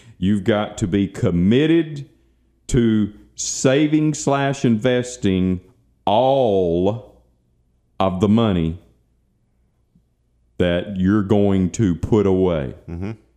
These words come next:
Speaker 1: Uh, now, sometimes saving also means paying off debt 'cause you're saving the, the interest, right?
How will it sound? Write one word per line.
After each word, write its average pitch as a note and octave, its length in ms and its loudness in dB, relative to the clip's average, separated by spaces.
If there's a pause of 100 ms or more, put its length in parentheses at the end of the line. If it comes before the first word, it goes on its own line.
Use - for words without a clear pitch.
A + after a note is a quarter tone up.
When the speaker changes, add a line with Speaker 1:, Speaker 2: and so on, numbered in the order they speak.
(580)
Speaker 1:
Uh, C#2+ 280 -2
now, F2 160 0
sometimes A#2+ 600 0
saving G2+ 640 0
also F#2+ 360 0
means F#2 260 0
paying F#2+ 320 0
off E2+ 240 -4
debt G#2 300 0
'cause E2 180 -4
you're E2 120 0
saving D#2 640 -2 (360)
the, D2 340 -2 (240)
the D#2+ 220 0
interest, - 380 -6
right? E2+ 260 0